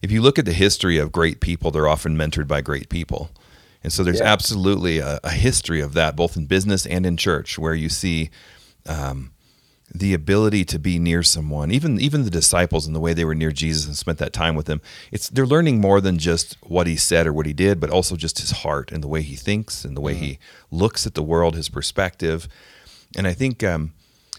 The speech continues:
Speaker 1: you know, one of the groups that in businesses, they're trying to figure out how to hire and how to, how to, how they think is, we talk a lot about millennials.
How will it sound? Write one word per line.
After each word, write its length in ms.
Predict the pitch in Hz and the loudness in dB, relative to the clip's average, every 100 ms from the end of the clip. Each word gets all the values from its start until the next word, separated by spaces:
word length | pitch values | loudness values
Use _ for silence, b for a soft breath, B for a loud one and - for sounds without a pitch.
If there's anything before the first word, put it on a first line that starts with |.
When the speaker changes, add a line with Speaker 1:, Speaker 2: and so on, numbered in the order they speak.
| B B B _ | B B B _
Speaker 1:
you 100 | 110 | 0
know, 200 | 98 - | 0 0
one 420 | - 101 98 135 180 | -10 -6 2 2 2
of 80 | |
the 80 | 143 | 0
groups 480 | 92 92 98 92 - | 0 2 2 2 0
that 260 | 92 82 - | 0 0 0
in 160 | 87 | -4
businesses, 800 | 76 98 101 90 87 85 78 - 95 _ - - _ - | 0 0 2 0 0 0 0 -4 -10 _ -20 -20 _ -4
they're 200 | 98 92 | -2 -2
trying 300 | - 107 98 | 0 2 0
to 80 | |
figure 400 | - 98 85 80 | -2 -2 0 2
out 200 | 82 80 | 2 0
how 100 | 85 | -2
to 80 | 87 | -4
hire 440 | - 85 85 85 80 | -4 -2 0 0 0
and 120 | 78 | 0
how 140 | 82 | 0
to, 180 | 80 76 b b b _ | 0 -2 b b b _
how 180 | - 92 | -2 0
to, 320 | 85 76 - - - | 0 -2 -6 -16 -4
how 140 | 98 | 0
they 140 | 98 78 | 0 -2
think 440 | - 95 85 - 98 | 0 0 0 -2 -2
is, 300 | 92 82 - _ _ | 0 -2 -8 _ _
we 100 | 95 | -6
talk 240 | 107 95 | -2 -2
a 60 | 95 | -2
lot 280 | 92 110 117 | 0 2 2
about 240 | 104 98 | 2 0
millennials. 760 | 90 87 82 73 64 73 - | 0 -2 -2 -4 -8 -8 -8